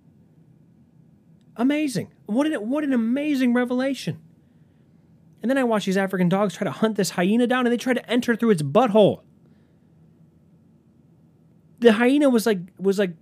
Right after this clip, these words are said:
doing a squat to try to save its butthole. Dehumidifier's working. They tried to s-, he was, he was like, I was, like, reading the caption. It was like, "The Amer-, the hyena knows how to protect its butthole 'cause it's the easiest way of entry." And I'm like, "Jesus, these things are kinky."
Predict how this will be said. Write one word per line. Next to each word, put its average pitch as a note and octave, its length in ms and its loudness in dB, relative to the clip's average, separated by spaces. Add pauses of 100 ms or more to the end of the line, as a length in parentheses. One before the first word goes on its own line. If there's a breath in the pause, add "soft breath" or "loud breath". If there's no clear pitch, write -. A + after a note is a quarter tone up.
(100)
doing B3 200 2
a F#3+ 60 4
squat B3 600 -2 (960)
to - 80 -4
try B3+ 160 0
to A3+ 80 2
save B3+ 320 0
its G3 120 -2
butthole. F3 600 4
Dehumidifier's A#3 720 2
working. E3 380 -2 (480 soft breath)
They B3 100 -2
tried C4 200 -2
to B3 60 0
s-, - 140 -6
he A3+ 180 -2
was, B3 200 -2
he G#3 140 -14
was A3+ 140 -4
like, G3 240 -4 (120)
I F#3+ 60 -2
was, G#3 80 -2
like, G#3 120 -4
reading B3 160 2
the A#3 80 -2
caption. B3 420 -6
It G3+ 40 2
was F#3 120 0
like, E3+ 280 -6
"The F3 340 -6
Amer-, A#3 280 -6
the G3 140 -6
hyena A#3+ 340 0
knows A#3 260 0
how G#3 180 -4
to E3+ 160 -2 (640 soft breath)
protect A#3+ 320 -4
its G#3 120 -6
butthole G#3+ 440 -2
'cause F3 120 -4
it's F#3 120 -6
the G3+ 220 -2
easiest A3+ 400 0
way A#3 160 0
of G3 80 -2
entry." A3+ 300 -2
And F#3 60 0
I'm F3+ 60 -2
like, E3 180 -6
"Jesus, B3 380 -2
these D3+ 200 -4
things D#3 180 -2
are B2 60 -6
kinky." D#3+ 580 -6